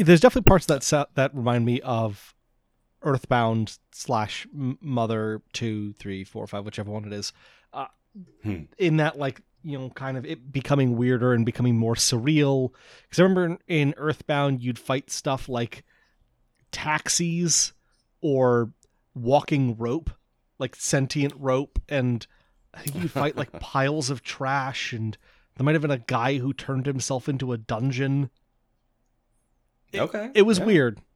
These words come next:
Speaker 1: and this sounds like it's also weird.
Speaker 2: Yeah, so from what, what you're saying, yeah, it does sound similar. Um, maybe not like, um, sorry, I'm looking for different, different kind of weird.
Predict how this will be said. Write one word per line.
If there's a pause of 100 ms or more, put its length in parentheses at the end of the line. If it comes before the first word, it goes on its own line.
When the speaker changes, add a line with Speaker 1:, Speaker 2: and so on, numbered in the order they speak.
(160)
Speaker 1:
and
this
sounds
like
it's
also
weird. (720)
Speaker 2:
Yeah,
so
from
what,
what
you're
saying,
yeah,
it
does
sound
similar.
Um,
maybe
not
like,
um, (880)
sorry,
I'm
looking (100)
for (240)
different,
different
kind
of
weird.